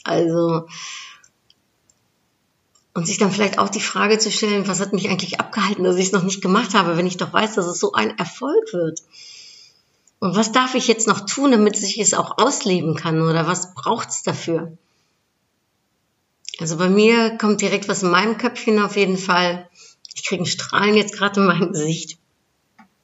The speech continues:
Und ich denk mir, „Genial, das mache ich.“ Ich mach's einfach.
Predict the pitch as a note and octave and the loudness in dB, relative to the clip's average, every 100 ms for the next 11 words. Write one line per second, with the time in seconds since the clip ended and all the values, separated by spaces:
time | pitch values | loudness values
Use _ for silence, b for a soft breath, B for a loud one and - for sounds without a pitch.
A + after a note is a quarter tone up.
0 | _ - F#3 C#3 - D3 D3+ C#3 D3+ C#3+ | _ -2 0 2 2 2 2 2 2 4
1 | C3 C3+ - - - _ _ _ _ - | 0 -2 -6 -16 -20 _ _ _ _ -4
2 | - E3+ D#3 C#3+ C#3 C3+ - _ _ _ | -2 0 0 0 -4 -8 -14 _ _ _
3 | - - - G3+ C4 - - - E3+ - | -20 -6 0 2 2 0 -6 -8 -8 -10
4 | - - | -10 -14